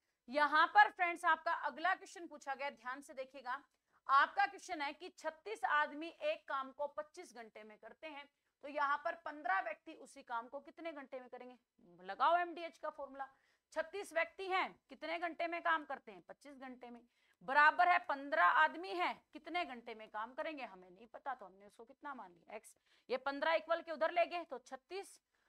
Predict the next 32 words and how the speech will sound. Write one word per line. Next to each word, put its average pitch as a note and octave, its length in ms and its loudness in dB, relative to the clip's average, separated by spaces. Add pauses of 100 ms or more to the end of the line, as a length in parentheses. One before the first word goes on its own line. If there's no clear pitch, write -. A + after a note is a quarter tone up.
(160)
गुणा C#4+ 220 4
में C4+ 220 -6
पच्चीस F4 560 -10 (260)
यहाँ A#3+ 140 2
पर C4 140 -6
बेटा, C#4+ 360 0 (960)
और C4+ 160 0
बटे D4 300 0
में F#4 160 0
कितना F#4 300 -2
हो C4+ 120 4
गया? A3+ 160 -4 (260)
पन्द्रह B3 360 0
बराबर B3 400 -2
किसके D#4+ 300 -16
हो C4 120 -4
जाएगा? A3 380 -10 (100)
X - 220 -14
के, - 100 -20
ठीक C4+ 160 -12
है। B3 120 -8 (360)
आपका C#4+ 340 8
पापा D#4 440 4
पच्चीस E4+ 560 -8 (280)
और B3+ 100 0
पा-, B3+ 280 -2
पान C4 260 0
तिये B3+ 200 -10
पन्द्रह, C4 420 2 (120)
तीन D4+ 200 -6
एकम E4 280 -4
तीन E4+ 380 -8